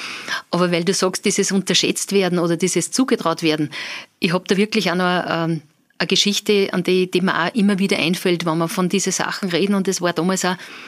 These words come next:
ähm, ein Anruf. Und in der Mittagspause, nachdem ich die Facets mache, war ich am Telefon und es hat ein Vertreter angerufen.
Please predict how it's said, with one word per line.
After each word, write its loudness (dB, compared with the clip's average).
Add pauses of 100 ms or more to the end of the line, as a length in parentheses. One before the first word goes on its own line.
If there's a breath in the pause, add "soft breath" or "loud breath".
(440 loud breath)
ähm, 0 (320)
ein 0
Anruf. 0 (680 loud breath)
Und 0 (200)
in 4
der 4
Mittagspause, 0
nachdem 2
ich 0
die 2
Facets -2
mache, 0 (440)
war 0
ich 4
am 0
Telefon 0 (960 loud breath)
und 2
es 0
hat 0
ein 0
Vertreter 0
angerufen. -4